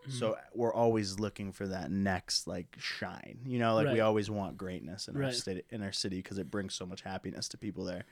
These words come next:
Speaker 1: That's really cool.
Speaker 2: So it was very competitive, but it's like, that's the work ethic there. Like, the automotive there, like, Detroit's a, and Michigan are
Speaker 1: Mm-hmm.
Speaker 2: huge in terms of, of, like, the world. Like, all the cars that come out of Detroit, like, they're the number one,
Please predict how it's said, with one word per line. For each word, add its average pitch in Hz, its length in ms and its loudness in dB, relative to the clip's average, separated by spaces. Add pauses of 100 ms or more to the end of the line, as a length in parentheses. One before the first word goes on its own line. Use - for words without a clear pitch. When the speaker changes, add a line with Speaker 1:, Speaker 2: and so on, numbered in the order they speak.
(200)
Speaker 1:
That's 131 120 -6
really 131 200 -6
cool. 135 260 -10
Speaker 2:
So 120 480 8
it 165 80 8
was 175 160 12
very 175 220 10
competitive, 139 600 4
but 123 120 6
it's 117 160 4
like, 110 180 4
that's 110 240 6
the 107 180 4
work 95 300 2
ethic - 320 -6
there. 80 160 -2
Like, 90 200 -6
the 95 440 4
automotive 113 720 8
there, 107 220 6
like, 98 140 4
Detroit's 208 420 0
a, 87 120 2
and 104 140 0
Michigan 117 320 -2
are 90 140 -6
Speaker 1:
Mm-hmm. 151 100 -4
Speaker 2:
huge 123 440 4
in 104 140 -8
terms 95 300 -6
of, 90 240 -12 (420)
of, 101 140 -8
like, - 260 -8 (220)
the 95 80 -2
world. 87 400 0
Like, 95 280 -6
all 113 200 6
the 123 140 4 (280)
cars 104 460 2
that 117 140 2
come 110 160 -2
out 110 120 0
of 110 60 -4
Detroit, 107 420 2
like, 92 160 -4
they're 95 100 -2
the 92 100 -2
number 92 240 -2
one, 92 480 -2